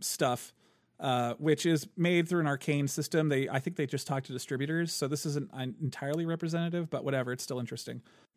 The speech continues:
Okay, so, uh, R P Gs, 'cause that's what I love. Uh, number one was D and D five E. Go figure. But the, the follow-up stuff is the interesting stuff. Number two, Cyberpunk Red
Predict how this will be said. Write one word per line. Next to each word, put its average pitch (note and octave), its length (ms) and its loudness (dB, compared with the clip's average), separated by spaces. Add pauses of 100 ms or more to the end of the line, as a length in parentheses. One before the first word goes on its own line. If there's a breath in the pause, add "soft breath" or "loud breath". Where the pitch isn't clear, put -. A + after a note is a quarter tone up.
(140)
Okay, F#3+ 260 12
so, F3 420 12
uh, D3+ 420 10
R G3+ 140 10
P G3 120 6
Gs, F3 300 8
'cause - 320 -2
that's C#3 200 -2
what C3 80 -4
I C3 80 2
love. B2+ 260 -2 (360 soft breath)
Uh, C#3+ 320 8
number D3+ 240 6
one C#3+ 380 6
was C3+ 280 4
D C#3+ 100 4
and D3 80 6
D D3+ 100 4
five E3+ 260 4
E. D3+ 180 2
Go D#3 120 2
figure. C3 400 0 (580)
But D3+ 440 8
the, D3 260 4
the D#3+ 80 2
follow-up C#3 320 6
stuff - 260 -2
is B2 120 -4
the C3 100 -2
interesting B2 340 -4
stuff. B2 240 -4
Number A3+ 220 8
two, D#4+ 360 8
Cyberpunk C4+ 760 6
Red D3+ 480 4